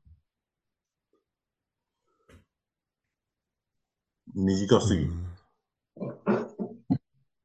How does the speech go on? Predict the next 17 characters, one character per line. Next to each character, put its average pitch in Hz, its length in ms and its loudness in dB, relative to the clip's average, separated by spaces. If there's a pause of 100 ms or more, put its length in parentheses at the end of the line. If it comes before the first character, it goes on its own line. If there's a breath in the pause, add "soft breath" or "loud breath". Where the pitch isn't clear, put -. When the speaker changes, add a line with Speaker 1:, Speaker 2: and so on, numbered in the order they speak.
(3750 soft breath)
Speaker 2:
最 92 280 0
近 80 240 2
は、 78 260 0 (360 loud breath)
ま 92 120 2
た 87 100 4
仏 82 300 -2
教 - 160 -2
な - 220 -4 (840)
の？ 131 140 12
Speaker 1:
ん？ - 200 0 (1600)
あ、 113 60 8
行 104 280 8
っ - 40 -10
て 139 120 10
き 135 80 2
た 95 120 10
よ。 - 220 4